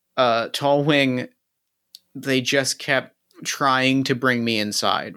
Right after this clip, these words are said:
right? They kept trying to, they kept trying to, to, to, to be the one to be like, "No, we gotta head inside." And I kept kind of doubling down and being like, "No, I've got,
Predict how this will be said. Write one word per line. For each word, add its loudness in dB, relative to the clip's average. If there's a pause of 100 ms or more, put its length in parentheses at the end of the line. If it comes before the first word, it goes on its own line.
right? 0
They 0
kept -4
trying 0
to, -2 (520)
they 2
kept -2
trying 0
to, -2
to, -4
to, 0
to -2
be 0
the 2
one -2
to -2
be 0
like, 0
"No, 0
we -2
gotta 2
head 0
inside." 0
And -4
I 0
kept -4
kind 0
of -2 (180)
doubling 0
down 2
and -4
being -2
like, -6
"No, 0
I've -4
got, 0